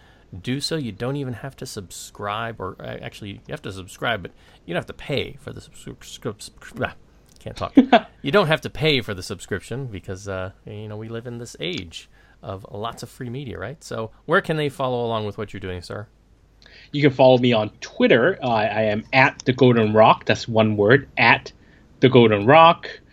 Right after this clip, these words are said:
Speaker 2: Um, you can see my monthly work on, uh, Discovery Magazine. Uh, so actually, you do have to pay. You wanna fly Cathay Pacific, you want a physical copy of the magazine, you have to fly Cathay Pacific. So, um,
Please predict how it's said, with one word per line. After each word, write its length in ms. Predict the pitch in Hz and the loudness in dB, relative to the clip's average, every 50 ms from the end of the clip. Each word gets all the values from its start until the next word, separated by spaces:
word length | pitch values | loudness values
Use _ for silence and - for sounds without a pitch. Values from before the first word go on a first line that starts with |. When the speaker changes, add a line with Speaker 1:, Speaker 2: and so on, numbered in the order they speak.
| - - - _ _ _ _ _ | -20 -20 -20 _ _ _ _ _
Speaker 2:
Um, 1040 | 143 127 123 120 120 117 117 117 113 113 113 113 113 113 113 113 110 110 110 113 113 113 120 | 4 6 8 8 8 8 8 8 8 8 8 6 4 0 0 0 0 0 -2 -2 -2 -4 -2
you 280 | 123 127 131 131 127 | 4 6 6 6 6
can 760 | 127 - - 131 117 117 113 113 113 113 113 113 113 113 110 | 4 2 2 4 4 6 6 4 4 4 2 2 2 0 -2
see 280 | - - - 139 139 127 | -2 -4 0 4 6 6
my 300 | 127 117 113 113 113 110 | 8 8 8 6 4 4
monthly 640 | 117 120 131 131 135 131 135 - - 131 120 120 | 4 4 6 6 6 4 0 -2 0 2 2 2
work 480 | 113 113 113 113 120 123 165 202 - - - - | 0 0 2 4 6 6 6 6 4 -2 -10 -6
on, 320 | 123 113 107 104 104 104 | -4 -2 -2 -2 -2 -4
uh, 200 | 104 98 98 98 | -4 -4 -4 -2
Discovery 420 | 101 - 127 127 - 147 131 131 123 | 0 0 0 2 2 4 6 6 6
Magazine. 540 | 117 113 110 120 123 127 160 175 190 202 165 | 6 6 4 4 4 4 2 2 2 2 2
Uh, 180 | 113 107 107 | 4 2 2
so 300 | 107 - - 151 147 147 - - - | 4 6 6 6 6 4 0 -2 0
actually, 220 | - 185 - 185 156 | 0 2 4 2 2
you 80 | 147 | 4
do 120 | 127 160 160 | 4 4 6
have 140 | 165 143 127 | 6 4 2
to 80 | 139 | -2
pay. 240 | - - 147 139 135 | -4 0 4 4 4
You 160 | 120 120 127 | 4 4 2
wanna 160 | 135 131 127 | 2 0 0
fly 480 | 127 - - 139 123 120 120 117 117 110 | -2 -2 0 2 4 4 4 4 2 0
Cathay 340 | - - - 131 120 123 117 | -4 -4 -4 -4 -2 -2 -4
Pacific, 340 | 120 113 - 123 113 113 107 | -6 -4 -4 -2 -2 0 0
you 120 | 107 107 | 0 0
want 140 | 110 110 107 | 0 0 -2
a 60 | 101 - - | -4 -2 2
physical 440 | - 135 127 127 123 131 117 113 | 2 4 4 6 4 4 4 4
copy 340 | 110 - - 131 120 - 123 | 2 2 4 4 6 6 4
of 80 | 110 101 | 4 4
the 100 | 110 101 | 4 2
magazine, 320 | 110 107 107 104 104 107 | 4 4 4 2 2 0
you 60 | 104 | -2
have 60 | 104 - | -2 -4
to 60 | - | -8
fly 300 | - - 120 113 113 110 | -4 2 4 4 4 4
Cathay 320 | - - 110 107 98 107 | 2 0 -2 0 0 -2
Pacific. 560 | 104 98 92 - - 107 - 98 90 - - - - - - - - - | -2 -4 -4 -4 -4 -2 -2 -6 -8 -10 -14 -16 -14 -12 -12 -12 -12 -8
So, 400 | - - 139 123 120 120 113 113 | 2 6 8 10 10 10 10 10
um, 460 | 113 113 113 113 113 113 113 117 | 10 10 10 8 6 4 2 0